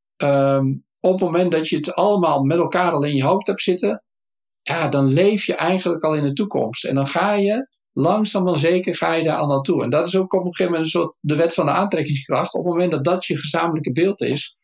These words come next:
ja, dan gaat dat, dan gaat dat ontstaan en dan komt het op je pad. En dan komt er misschien een andere plek op je pad, of er komt misschien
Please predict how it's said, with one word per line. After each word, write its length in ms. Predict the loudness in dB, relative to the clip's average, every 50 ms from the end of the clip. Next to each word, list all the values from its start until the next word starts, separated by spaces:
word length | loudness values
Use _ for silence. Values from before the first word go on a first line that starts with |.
| _ _ _
ja, 140 | -6 -4 -2
dan 100 | -2 -2
gaat 220 | 0 0 0 0
dat, 240 | 0 -2 -4 -6 -6
dan 120 | -4 -4 -2
gaat 160 | -2 -2 -2
dat 240 | -2 -6 -6 -10 _ _ _
ontstaan 520 | -4 -2 -2 -2 -2 -2 0 0 0 0
en 80 | 0 0
dan 80 | -2 0
komt 180 | -2 -2 -2
het 120 | -2 -4 -6
op 100 | -6 -6
je 100 | -6 -4
pad. 360 | -2 -2 -2 -2 -6 -10 -14 _ _ _ _ _ _ _ _ _ _ _ _ _
En 140 | -6 -2 0
dan 120 | 0 0 2
komt 220 | 2 0 0 0
er 60 | 0
misschien 360 | -2 -2 0 0 0 0 0
een 120 | 0 -2 0
andere 300 | 0 0 0 0 0 0
plek 280 | 0 0 0 0 0
op 80 | -4 -10
je 120 | -12 -10 -2
pad, 340 | 0 2 2 2 2 0 -4
of 180 | -6 -8 -6 -6
er 80 | -4
komt 200 | -2 0 0 0
misschien 440 | 0 -2 0 -2 -2 -2 -2 -6